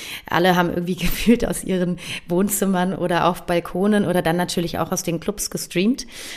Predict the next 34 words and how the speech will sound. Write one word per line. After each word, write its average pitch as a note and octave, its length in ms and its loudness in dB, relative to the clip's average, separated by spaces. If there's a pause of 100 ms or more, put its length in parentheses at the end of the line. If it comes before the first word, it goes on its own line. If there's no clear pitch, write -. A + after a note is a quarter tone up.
(140)
ähm, F3+ 240 0
und - 120 -4
sich - 140 -10
damit F3 240 0
irgendwie F3 200 -2
über E3 180 -2
Wasser D#3+ 220 -4
gehalten. F#3+ 340 -2
Ist - 220 -6
das G#3+ 180 0
etwas, - 500 -2
was G3 280 0
man F#3+ 180 0
bei F#3 140 2
euch F3+ 240 0
auch F3+ 160 -2
machen - 200 -4
kann? A3 200 -4
Beziehungsweise, G3 720 0
wenn F3 140 4
nicht, A3+ 260 0
ist - 200 -4
das G#3+ 120 0
etwas, - 320 0
was F3+ 140 -2
für E3+ 100 -2
euch E3+ 160 0
vielleicht F#3 260 0
auch - 120 -2
noch G3 160 0
interessant F3+ 520 -4
wird B3 140 -2
zu - 80 -4
tun? C#4+ 300 -4